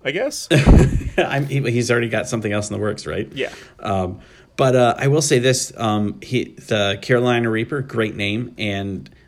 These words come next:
Speaker 2: I don't think Pepper X is actually the name of this. I think they're still waiting on
Speaker 1: Yeah.
Speaker 2: some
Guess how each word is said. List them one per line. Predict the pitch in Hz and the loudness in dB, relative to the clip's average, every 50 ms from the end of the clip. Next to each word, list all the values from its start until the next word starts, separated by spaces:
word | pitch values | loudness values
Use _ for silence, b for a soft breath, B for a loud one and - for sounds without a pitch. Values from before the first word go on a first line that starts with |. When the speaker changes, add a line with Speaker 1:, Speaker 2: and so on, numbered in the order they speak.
| b b | b b
Speaker 2:
I | 107 117 | 0 0
don't | 131 135 - - | 0 0 -2 -4
think | - 160 131 - | -4 -6 -4 -4
Pepper | - 135 135 139 123 113 | -4 -6 -4 -2 0 0
X | 110 110 110 - | 0 0 -2 -4
is | 110 101 | -4 -4
actually | 104 104 104 - - 92 90 90 | -2 -4 -4 -6 -8 -6 -6 -6
the | 90 | -4
name | 98 107 120 123 131 | -4 -2 0 0 0
of | 131 | 0
this. | 143 - 139 - | -2 -2 -2 -2
I | 101 | -4
think | 101 - 117 113 | -4 -4 -6 -6
they're | - 107 | -6 -6
still | 104 - - 107 107 | -6 -4 -4 -4 -2
waiting | 101 98 98 104 107 117 113 104 | -2 -2 -2 -2 -2 -2 -4 -4
on | 101 | -4
Speaker 1:
Yeah. | 101 95 | -4 -4
Speaker 2:
some | - 101 98 98 95 98 - | -4 -4 -6 -6 -6 -8 -8